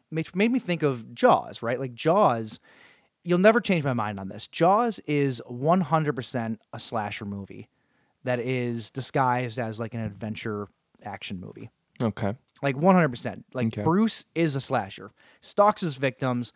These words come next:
Speaker 1: hunts them down. They try to fight back. Doesn't always work. There's one, you know, Roy Scheider is the, is the final girl. You know, like, it's, it's
Speaker 2: <laughs> And a
Speaker 1: it,
Speaker 2: cute
Speaker 1: you know
Speaker 2: one
Speaker 1: what I'm
Speaker 2: at that.
Speaker 1: s-,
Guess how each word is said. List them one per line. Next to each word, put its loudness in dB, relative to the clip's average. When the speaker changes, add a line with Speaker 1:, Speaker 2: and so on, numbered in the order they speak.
Speaker 1:
hunts 4
them 0
down. 2
They 4
try 4
to 2
fight 0
back. -2
Doesn't 4
always 2
work. -4
There's -4
one, 0
you -4
know, 0
Roy 4
Scheider 6
is -4
the, -2
is -6
the -4
final 0
girl. -4
You -6
know, -2
like, -4
it's, -4
it's 0
Speaker 2:
<laughs> -10
And 4
a 6
Speaker 1:
it, -2
Speaker 2:
cute 8
Speaker 1:
you 8
know 0
Speaker 2:
one 6
Speaker 1:
what 2
I'm 6
Speaker 2:
at 0
that. 6
Speaker 1:
s-, -8